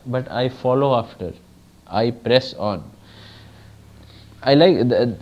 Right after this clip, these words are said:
I like the translation, ईएसवी में जो लिखा हुआ है press on। Press on is like कोई वहाँ से, it's like, uh, you,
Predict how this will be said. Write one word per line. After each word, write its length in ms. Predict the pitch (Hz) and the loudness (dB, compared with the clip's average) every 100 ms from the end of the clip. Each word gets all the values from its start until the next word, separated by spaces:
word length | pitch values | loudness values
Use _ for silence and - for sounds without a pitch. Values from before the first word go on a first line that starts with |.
| - | 0
I 80 | 139 | 4
like 200 | 147 185 151 | 6 6 4
the 120 | 135 | 4
translation, 600 | 123 117 127 113 120 95 | 4 2 0 0 -2 -2
ईएसवी 380 | 110 117 - 127 | -2 -2 -2 -2
में 180 | 120 | -2
जो 140 | 104 110 | -2 -2
लिखा 200 | 110 127 | -2 -2
हुआ 120 | 113 | -2
है 80 | 110 - | -4 -2
press 320 | 117 113 - | 0 0 -6
on। 240 | 90 101 | -8 -8
Press 280 | 95 135 147 | -2 -2 0
on 120 | 180 | -2
is 220 | 180 175 170 | 0 -2 0
like 220 | 165 165 - - - - - | 0 0 -6 -20 -20 -20 -10
कोई 160 | - 170 | 0 2
वहाँ 300 | 135 123 151 | 4 2 0
से, 440 | 151 147 139 127 - - - | -2 0 0 -2 -10 -8 -2
it's 180 | 143 165 | 0 4
like, 160 | 160 147 - - - - - | 2 0 -18 -20 -20 -14 -2
uh, 440 | 117 110 107 107 - - _ _ _ _ _ _ - | 0 0 -2 -6 -12 -18 _ _ _ _ _ _ -4
you, 140 | 123 | -2